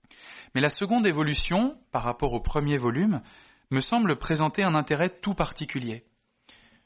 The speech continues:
Le premier volume, en effet, faisait une place majeure à l'histoire conciliaire la plus longue, ainsi qu'au grand débat sur l'herméneutique théologique qui avait précédé la rédaction de Dei Verbum.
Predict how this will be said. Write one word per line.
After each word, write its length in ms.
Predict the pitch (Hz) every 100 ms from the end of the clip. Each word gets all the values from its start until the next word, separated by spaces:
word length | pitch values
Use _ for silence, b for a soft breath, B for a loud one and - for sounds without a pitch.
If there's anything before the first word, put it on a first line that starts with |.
| b
Le 100 | 123
premier 300 | - 190 208
volume, 340 | 180 156 208
en 120 | 185 147
effet, 460 | 135 202 226 233 -
faisait 340 | - 143 139 208
une 140 | 151
place 360 | - 156 - -
majeure 640 | 170 143 135 170 226 - -
à 160 | 147
l'histoire 640 | 156 156 190 - 180 196 -
conciliaire 560 | 175 151 143 139 190
la 100 | 156
plus 220 | - - 185
longue, 400 | 120 196 170 - - _ _ B B B -
ainsi 280 | 139 - 233
qu'au 160 | 160
grand 240 | 120 143 202
débat 300 | 175 147 196
sur 260 | - 156
l'herméneutique 720 | 135 165 165 156 147 - 185
théologique 680 | - 147 127 117 170 247 - b b b _
qui 120 | 139
avait 160 | 131 135
précédé 720 | - 208 - 139 110 175 -
la 160 | 131 127
rédaction 540 | 131 123 - - 170
de 120 | 135
Dei 280 | 113 131 131
Verbum. 440 | 123 113 104 98